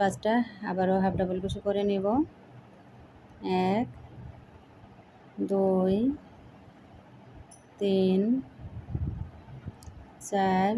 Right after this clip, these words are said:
পাঁচ। আর বাকি থাকছে তিনটি ঘর, তিনটি ঘরে ছয়টি হাফ ডাবল কুশি করতে হবে। যদি এখানে ভুল হয়, তাহলে কিন্তু ঘর কম বেশি হবে। তো আমি কাজটা কমপ্লিট করলে বুঝবো যে আমার এখানে ভুল হয়েছে কি। তো আশা করি ভুল হবে না, কারণ আমি ঘরটা গুনে গুনে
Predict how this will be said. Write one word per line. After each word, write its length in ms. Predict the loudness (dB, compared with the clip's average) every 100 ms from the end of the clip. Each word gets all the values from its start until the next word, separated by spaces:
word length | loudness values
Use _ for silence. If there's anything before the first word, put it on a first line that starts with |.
| 0
পাঁচ। 280 | 0 0 -2 -8 -18 -20 -20 -20 -20 -20 -20 -20 -10 -2
আর 80 | 0
বাকি 220 | 2 0
থাকছে 260 | -2 -2 -2
তিনটি 280 | 0 2 2
ঘর, 100 | 2 2
তিনটি 180 | 2 2 2
ঘরে 140 | 2 2
ছয়টি 220 | 0 2
হাফ 120 | 0 0
ডাবল 200 | -2 -2
কুশি 180 | -6 -4
করতে 220 | -4 -2 0
হবে। 140 | 0 0
যদি 180 | 0 0 0
এখানে 200 | 0 0 0
ভুল 140 | 0
হয়, 120 | 2 2
তাহলে 180 | 0 0
কিন্তু 160 | -2 -4 0
ঘর 160 | 2 2 0
কম 160 | 0 0
বেশি 180 | -2 0
হবে। 220 | 0 2 0 -2 -10 -20 -20 -20 -2
তো 60 | 0
আমি 140 | 2 2
কাজটা 260 | -2 -2 -2
কমপ্লিট 360 | 0 0 -2 -2
করলে 200 | 0 2 2
বুঝবো 280 | 0 0 2 2 2 0
যে 80 | 0
আমার 200 | 2 2 0
এখানে 200 | 0 -2 0
ভুল 140 | 0 2
হয়েছে 320 | 2 2 0 -4 0
কি। 100 | 0 0 -10 -20 -20 -20 -20 -20 -20 -20 -20 -20 -20 -20 -20 -6
তো 100 | -4 -2
আশা 140 | -2
করি 140 | -2 -2 0
ভুল 140 | 2 2
হবে 140 | 2 2
না, 40 | 2
কারণ 160 | 2 2 4
আমি 120 | 2 2
ঘরটা 240 | 0 0 0
গুনে 240 | 0 -2 -2
গুনে 160 | -4